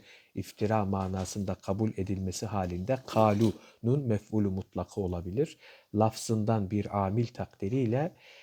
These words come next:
iftarav, iftiraen şeklinde olabilir. Kalu'nun failinden hal olması durumunda müfterine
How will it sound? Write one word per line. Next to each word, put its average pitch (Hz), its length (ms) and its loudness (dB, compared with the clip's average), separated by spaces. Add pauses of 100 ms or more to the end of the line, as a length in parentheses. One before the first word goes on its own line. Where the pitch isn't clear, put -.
(300)
iftarav, 131 720 6 (400)
iftiraen 107 880 0
şeklinde 98 560 -8
olabilir. 92 580 -6 (120)
Kalu'nun 107 520 4
failinden 101 760 -2
hal 113 200 0
olması 95 520 -6
durumunda 92 640 -2 (400)
müfterine 104 800 2